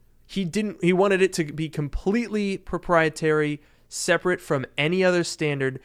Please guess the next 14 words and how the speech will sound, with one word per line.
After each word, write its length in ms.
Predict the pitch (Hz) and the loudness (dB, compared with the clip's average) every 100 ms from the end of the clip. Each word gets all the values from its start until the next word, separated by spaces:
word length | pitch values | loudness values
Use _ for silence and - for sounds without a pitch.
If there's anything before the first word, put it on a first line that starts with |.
| _ | _
He 140 | - 160 | -2 0
didn't 180 | 185 170 | 0 2
want 220 | 165 147 | 0 0
users 420 | 143 165 151 147 | 0 2 0 -4
to 120 | 156 | -4
get 180 | 139 135 | -2 -2
into 260 | 131 - 135 | -4 -2 -2
it 240 | 120 - | -2 0
at 200 | 139 139 | 4 6
all. 320 | 127 110 - _ _ _ _ - | 4 0 -4 _ _ _ _ -2
That 160 | 156 | 0
was, 140 | 185 160 | 2 4
like, 260 | 165 151 - - - - _ - | 2 0 -12 -20 -20 -20 _ 0
a 180 | 143 | 0